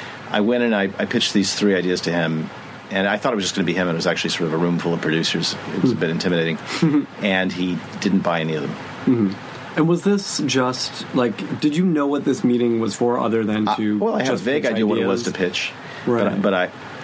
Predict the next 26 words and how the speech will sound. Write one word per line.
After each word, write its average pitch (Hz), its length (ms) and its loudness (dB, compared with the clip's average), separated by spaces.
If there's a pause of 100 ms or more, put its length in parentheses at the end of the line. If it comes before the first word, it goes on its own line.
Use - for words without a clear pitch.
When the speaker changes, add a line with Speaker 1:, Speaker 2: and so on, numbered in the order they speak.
(220)
Speaker 1:
it 107 60 4
was 98 200 2
really 107 320 4 (400)
the 107 80 -2
first 110 220 0
time 92 160 2
I'd 85 100 2
had 90 160 2
to 87 80 -2 (260)
pitch - 240 0
to 87 100 4
a - 20 0
T 98 160 2
V 95 140 4
show, 80 260 0
and 107 180 0
Speaker 2:
Yeah. 117 220 0
Speaker 1:
he, 95 80 -4
he 107 60 2
sent 113 200 2
me 107 80 4
away, 90 280 2
and, 87 180 0
and 90 160 0
I 82 80 2
was - 320 -4